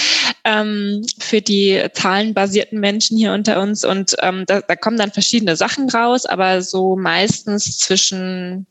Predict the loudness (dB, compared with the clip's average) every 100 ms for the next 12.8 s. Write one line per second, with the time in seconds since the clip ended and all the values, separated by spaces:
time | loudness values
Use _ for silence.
0 | _ -4 -2 0 -2 -4 -2 -4 -4 -10
1 | -18 _ _ _ _ _ _ _ _ -6
2 | 0 0 0 0 0 2 0 0 0 0
3 | 0 0 0 -2 -2 -2 -2 0 -2 0
4 | 0 0 -2 0 0 0 2 2 0 -2
5 | -2 0 2 0 0 -2 -6 -10 -8 -10
6 | -6 -2 0 -2 -4 -6 -10 _ -4 -2
7 | 0 0 0 0 -2 -4 -6 -4 -2 -2
8 | -2 0 0 0 0 0 0 -2 -4 -4
9 | -4 -2 0 0 0 0 0 -2 -4 -6
10 | -8 -10 -10 -4 0 0 0 -2 -2 -2
11 | -2 -2 -2 0 -2 0 -2 0 0 0
12 | 0 2 2 2 2 4 2 0